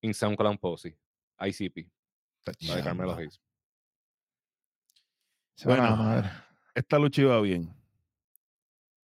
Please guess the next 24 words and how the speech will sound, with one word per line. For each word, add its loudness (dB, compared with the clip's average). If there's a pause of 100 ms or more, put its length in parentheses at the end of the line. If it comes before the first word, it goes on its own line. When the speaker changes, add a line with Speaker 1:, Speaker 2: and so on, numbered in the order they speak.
(300)
Speaker 3:
Ambos 4
estaban 0
demostrando -2
su -8
talento. 0
Fue -8
una 0
lucha -2
fifty -6
fifty -2
hasta -2
el 0
momento 0 (400)
que -6
ocurre, 0
¿verdad? 2
El, 0
el 0
Big 0
Junior 2
Joe. 2 (1200)
Speaker 2:
Literal. 4
Speaker 3:
Eh, -2
Speaker 2:
Ah. -4